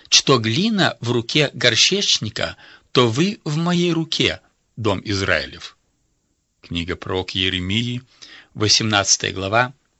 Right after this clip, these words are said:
шестой стих. Бог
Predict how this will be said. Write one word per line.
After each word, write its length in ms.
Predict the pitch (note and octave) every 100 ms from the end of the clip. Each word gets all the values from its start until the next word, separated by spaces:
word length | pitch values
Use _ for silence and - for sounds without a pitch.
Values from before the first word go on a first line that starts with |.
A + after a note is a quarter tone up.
| _
шестой 580 | - - - - F#2+ -
стих. 580 | - - G#2 - - _ _ _ _ _ _ _ _ _ _ _ _ _ _ _ _ _ _ _
Бог 460 | A#2+ A#2 F3 A3